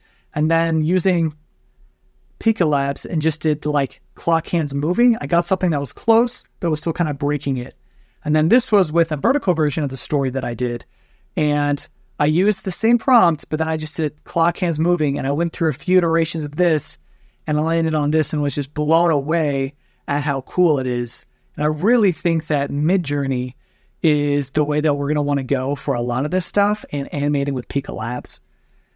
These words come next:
And then we have the necklace that has, you know, a pendant. And this was, like, the first take, and I was like, "Yo, we're done. I got it." But then I just did a few more to just see what would happen, and we got vastly different experiences that came out of it.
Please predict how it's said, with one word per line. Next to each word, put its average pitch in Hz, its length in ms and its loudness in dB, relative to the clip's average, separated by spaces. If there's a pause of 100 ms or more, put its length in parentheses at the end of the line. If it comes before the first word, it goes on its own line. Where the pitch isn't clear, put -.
And 156 120 2
then 170 80 4
we 180 80 2
have 175 240 0
the 156 80 -2
necklace 185 500 0
that 160 160 -6
has, 151 400 -2
you 151 120 -10 (240)
know, 147 300 -4
a 151 60 -14
pendant. 196 580 0 (520)
And 147 400 2
this 185 180 0
was, 233 140 2
like, 190 140 2
the 156 80 0
first 170 300 0
take, 180 380 0
and 151 140 0
I 147 40 0
was 151 120 0
like, 151 180 0
"Yo, 165 160 4
we're 151 140 -2
done. 160 420 2
I 139 60 -10
got 170 260 2
it." 139 180 -4 (680)
But 165 100 0
then 185 160 4
I 196 100 4
just 196 200 -4
did 240 120 2
a 214 40 2
few 208 300 0
more 175 360 2
to 185 100 -2
just 151 220 -6
see 165 160 -2
what 165 180 -4
would 139 120 -6
happen, 151 480 -4 (280)
and 156 80 -2
we 160 80 2
got 143 320 -2
vastly 180 640 0
different 147 800 -2 (380)
experiences 143 840 0
that 131 120 0
came 143 180 -2
out 127 200 -4
of 117 80 -10
it. - 200 -14